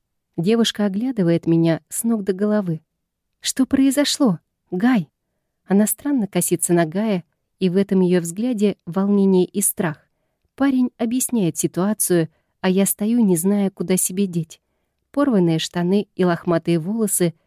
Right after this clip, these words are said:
совершенно не присущи мне. Я привыкла выглядеть, я привыкла выглядеть безупречно в своих дорогих шмотках,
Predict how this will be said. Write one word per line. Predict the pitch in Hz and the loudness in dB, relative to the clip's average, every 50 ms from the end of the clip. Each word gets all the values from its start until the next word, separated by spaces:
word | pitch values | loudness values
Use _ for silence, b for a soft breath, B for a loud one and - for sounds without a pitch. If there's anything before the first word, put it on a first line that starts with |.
| _ _ - | _ _ -8
совершенно | - - 190 202 202 - - - 240 233 226 226 226 - - | -6 -4 -2 -2 -2 -2 -2 -2 0 0 2 0 0 -2 -2
не | 214 220 233 | -2 -2 -2
присущи | - - 247 233 - - 233 175 - - - | -2 -4 -4 -4 -2 -2 -2 -4 -4 -2 -2
мне. | 170 175 165 160 - _ _ _ _ _ _ _ _ _ _ _ | 0 0 0 -2 -6 _ _ _ _ _ _ _ _ _ _ _
Я | - 185 220 277 294 | -8 -4 -4 -4 -4
привыкла | - 175 170 156 175 - - 180 170 | -2 -2 -2 -2 -2 -2 0 0 0
выглядеть, | 156 165 208 220 202 185 180 156 175 165 - - _ _ _ _ _ | 0 0 -2 -2 -2 -4 -2 -2 -2 -4 -6 -8 _ _ _ _ _
я | - 196 247 277 | -8 -6 -6 -4
привыкла | - - 196 170 175 175 - - 180 175 | -2 -2 -2 -2 -2 -2 -2 -2 -2 -2
выглядеть | 156 190 233 233 - 202 208 190 202 196 - - - | -2 -2 -4 -4 -4 -4 -4 -2 -4 -4 -6 -8 -12
безупречно | 190 190 220 220 262 240 - 269 240 196 156 - - - 175 156 - _ _ _ _ | -6 -6 -4 -4 -4 -4 -4 -4 -4 -4 -4 -6 -8 -8 -8 -8 -10 _ _ _ _
в | - | -8
своих | - - 156 170 165 165 190 202 - - _ - | -6 -4 -2 -2 -2 0 -2 -2 -4 -6 _ -6
дорогих | 180 180 180 175 165 160 170 - | -4 -2 -2 -2 -2 -4 -6 -6
шмотках, | - - 196 180 160 147 - - 143 - _ | -4 -2 0 0 -2 -2 -4 -12 -20 -20 _